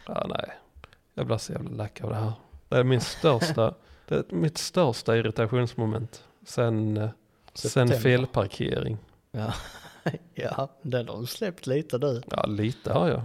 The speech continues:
Speaker 2: <laughs> Sen, sen, eh, sen, sen din, eh, ärkefiende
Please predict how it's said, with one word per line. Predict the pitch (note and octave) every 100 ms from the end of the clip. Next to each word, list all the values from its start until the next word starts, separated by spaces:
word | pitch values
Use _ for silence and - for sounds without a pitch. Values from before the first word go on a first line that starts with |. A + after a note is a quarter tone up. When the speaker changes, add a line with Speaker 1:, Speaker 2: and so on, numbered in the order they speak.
| C3+ -
Speaker 2:
<laughs> | C3+
Sen, | - - E3+ -
sen, | - - - C#3+ A#2+
eh, | A#2 A#2 - - - - G3+ G#4+
sen, | - D3
sen | A#2+ - E3+ D3+
din, | E3 D3 C3
eh, | B2+ A#2 - C#3+ - _
ärkefiende | - D3+ - C#3 - C3 C3 B2 A#2+ B2